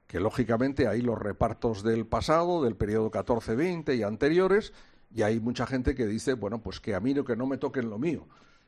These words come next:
Quiero decir, bueno, pues el mundo gira y, lógicamente, hay que adaptar porque la política agrícola es una política de apoyo a las realidades productivas. Supongo que estará usted de acuerdo en que, eh, digamos, dar un apoyo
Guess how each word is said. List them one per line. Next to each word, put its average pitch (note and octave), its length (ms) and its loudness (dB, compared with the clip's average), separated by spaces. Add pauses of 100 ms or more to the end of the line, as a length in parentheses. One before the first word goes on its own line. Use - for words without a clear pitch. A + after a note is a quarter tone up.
(140)
Quiero G#2+ 140 -8
decir, F#2+ 260 -6 (120)
bueno, A#2 340 0
pues F2 200 -6
el D2+ 140 -4
mundo A#2+ 300 0
gira D3+ 500 2
y, A2 120 -4
lógicamente, A#2+ 840 2
hay B2 180 0
que C#3 120 -2
adaptar B2 460 0
porque G#2+ 220 -4
la F2+ 200 -4
política A2 420 -2
agrícola A#2+ 360 -2
es F#2 120 -8
una G2 140 -6
política A#2 500 -6 (100)
de A2+ 160 -4
apoyo D3 600 2 (340)
a C#3+ 80 -2
las A2 160 0
realidades A#2+ 800 2
productivas. G2+ 640 -2 (380)
Supongo A#2+ 360 2
que B2 80 0
estará G#2+ 220 0
usted A#2 180 0
de A2+ 80 4
acuerdo B2+ 300 2
en B2 100 0
que, G#2+ 240 -2 (460)
eh, A2+ 500 -2
digamos, A#2+ 460 -2
dar C#3+ 160 2
un C#3+ 120 -2
apoyo C#3 540 0